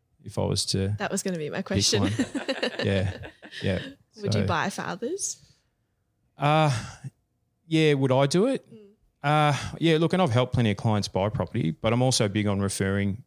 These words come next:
Speaker 1: um, clients to advocates, and, uh, you know, I just think, you know, what's the old saying? If you think it's expensive to hire a professional, wait till you hire an amateur. And, you know, if
Speaker 2: Mm-hmm.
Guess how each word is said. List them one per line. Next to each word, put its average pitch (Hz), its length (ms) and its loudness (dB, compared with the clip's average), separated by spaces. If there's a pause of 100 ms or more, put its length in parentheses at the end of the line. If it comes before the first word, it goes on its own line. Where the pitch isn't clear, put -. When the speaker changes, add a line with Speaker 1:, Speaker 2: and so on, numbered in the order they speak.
(140)
Speaker 1:
um, 101 580 -2 (180)
clients 101 460 -2
to 92 300 -2
advocates, 107 640 -2
and, 95 320 -4
uh, 107 40 -4 (100)
you - 100 -4
know, 95 100 0
I 104 60 0
just 104 200 0
think, 98 200 -2 (520)
you 95 80 -6
know, 92 60 -2
what's 101 240 -2
the 95 60 -2
old 92 160 -2
saying? 107 260 0
If - 160 -8
you 95 160 -2 (160)
think 101 140 -2
it's - 180 -4
expensive 95 400 -2
to 101 80 -2
hire 95 120 0
a 98 40 -6
professional, 98 480 -4
wait 95 160 -4
till - 160 -4
you 90 140 0 (580)
hire 101 140 2
an 95 80 0
amateur. 107 500 0
And, 95 300 -2
you 110 80 -2
know, 95 140 0
if 107 80 -4
Speaker 2:
Mm-hmm. 104 80 -2